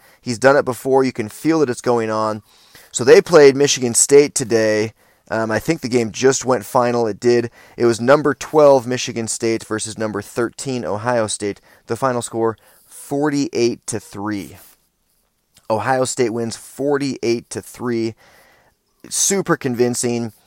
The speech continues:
And I'll tell you what, if they get a bunch of help, if, uh, you know, if, if there's no unbeatens left, uh, at the end of the year, and they're looking for a two-loss team, Ohio State's gonna be at the top of that list. I can guarantee you that.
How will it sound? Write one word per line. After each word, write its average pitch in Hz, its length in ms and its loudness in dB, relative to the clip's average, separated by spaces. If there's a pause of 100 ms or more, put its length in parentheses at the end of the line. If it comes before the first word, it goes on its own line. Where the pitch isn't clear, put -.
(280)
And 123 100 -6
I'll 147 80 0
tell 202 140 -2
you 214 100 2
what, 226 100 4
if 151 100 -2
they 170 120 -2
get 180 100 -2
a 165 40 -6
bunch 185 220 -2
of 160 60 -6
help, 151 380 2 (580)
if, 123 280 -4
uh, 117 360 2
you 131 80 -4
know, 120 220 0
if, 120 180 -6
if 110 160 -8
there's 143 240 0
no 135 340 0
unbeatens 120 680 -4
left, 123 600 -4 (400)
uh, - 40 -14
at 101 420 -6
the 117 100 -4
end 120 80 -6
of 110 80 -6
the 110 80 -6
year, 127 460 -2 (720)
and 101 600 -8 (1120)
they're 113 140 -8
looking 131 260 -4
for 127 160 -2
a 117 60 -4
two-loss 127 460 -2
team, 135 260 -8
Ohio 120 280 -4
State's 123 260 -6
gonna 113 160 -8
be 107 100 -4
at 107 100 -4
the 101 80 -10
top 110 240 0
of 110 80 -6
that 101 140 -2
list. 104 260 -6
I 98 140 -6
can 92 180 -12
guarantee 101 640 -8
you 95 140 -6
that. 87 440 -8